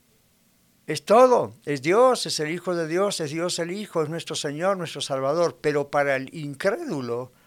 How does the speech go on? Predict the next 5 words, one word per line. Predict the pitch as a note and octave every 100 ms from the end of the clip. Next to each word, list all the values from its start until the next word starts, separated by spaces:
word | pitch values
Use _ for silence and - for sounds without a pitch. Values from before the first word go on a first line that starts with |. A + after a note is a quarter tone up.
| _ _ _ _
o | - B2+
para | B2 B2
el |
judío | B2+ D#3 B3 F#3+ E3+ D#3+ _ -
incrédulo, | C3 A#2+ B2 A#2 A#2+ F3+